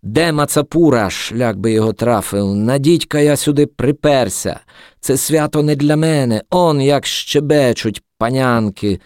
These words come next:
на колінах у паничів. А ти, старий цапе,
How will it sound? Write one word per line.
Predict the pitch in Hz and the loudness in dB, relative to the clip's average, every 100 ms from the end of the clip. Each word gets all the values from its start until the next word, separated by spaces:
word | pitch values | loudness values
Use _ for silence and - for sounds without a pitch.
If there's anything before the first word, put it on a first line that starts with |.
| _ - | _ -6
на | 104 110 | -4 0
колінах | 123 120 110 101 - | 2 2 2 0 -4
у | 113 | -6
паничів. | - 113 113 - 120 107 95 - | -4 -2 -2 -2 0 0 0 -2
А | 123 | -6
ти, | - 147 127 107 98 | -2 2 2 2 0
старий | - - 117 123 117 | -6 -8 -4 -2 -2
цапе, | - - 120 107 - 92 78 | -4 -6 -2 -2 -2 -4 -6